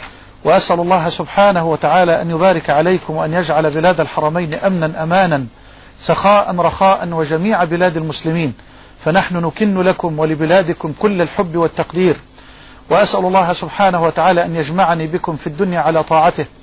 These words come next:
وفي الآخرة في جنات النعيم. والجواب أخ-، أخي الحبيب، قال الشاطبي رحمه الله تعالى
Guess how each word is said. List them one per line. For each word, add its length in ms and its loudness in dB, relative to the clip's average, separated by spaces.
وفي 180 -2
الآخرة 600 0
في 160 -6
جنات 360 -2
النعيم. 380 -4
والجواب 480 4
أخ-، 440 -4
أخي 160 -2
الحبيب، 420 -2
قال 240 4
الشاطبي 600 0
رحمه 440 -2
الله 340 0
تعالى 400 2